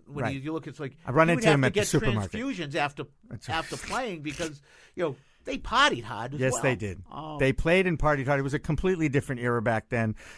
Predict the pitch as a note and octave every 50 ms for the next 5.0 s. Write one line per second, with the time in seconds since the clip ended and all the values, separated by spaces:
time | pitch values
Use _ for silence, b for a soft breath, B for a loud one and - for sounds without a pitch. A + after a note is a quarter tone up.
0 | B B C#3 B2+ A#2+ A#2 A#2 A2+ C3 D3 C3+ - G#3+ G#3+ F#3 B3+ C#4 D4 D4 -
1 | - - F#3+ D#3+ D3+ - - D#3+ C#3 C3+ C3+ - - C#3 - B2 C3+ C#3+ C3+ -
2 | - D3 C3 C3 B2+ - _ - _ _ C#3+ B2 - - B2+ B2 C3 C3+ C3+ B2
3 | C3 A#2+ A#2 A2 A2 A2 A2+ A2+ - - A2+ F#2+ - _ - A2+ G#2+ - A#2+ A2
4 | - _ D3+ D3+ D3+ C3+ A2+ - - - - G#3 A#3+ B3+ F#3 C3+ B2+ A#2+ A#2 A2+